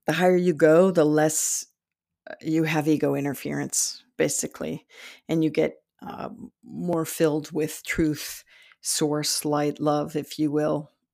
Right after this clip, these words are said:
and, um, your own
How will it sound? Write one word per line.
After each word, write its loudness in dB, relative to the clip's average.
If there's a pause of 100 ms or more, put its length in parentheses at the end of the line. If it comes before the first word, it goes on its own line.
(140)
and, -2
um, -6 (1500)
your -4
own -2